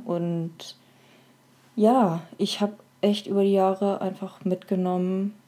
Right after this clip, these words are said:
Pläne sind schön, Pläne motivieren, sie, ähm,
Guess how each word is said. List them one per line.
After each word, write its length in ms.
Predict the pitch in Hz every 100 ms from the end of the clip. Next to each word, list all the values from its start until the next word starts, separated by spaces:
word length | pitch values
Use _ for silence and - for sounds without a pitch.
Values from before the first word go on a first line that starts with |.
| _ _ _ _ _
Pläne 540 | - 190 185 208 214 202
sind 240 | 196 185
schön, 640 | - - 196 214 226 226
Pläne 680 | - - 196 196 190 190 185 -
motivieren, 1400 | 185 185 190 - 180 175 185 220 220 226 226 233 254 269 - _ -
sie, 520 | - 190 190 190 -
ähm, 520 | 180 180 180 180 185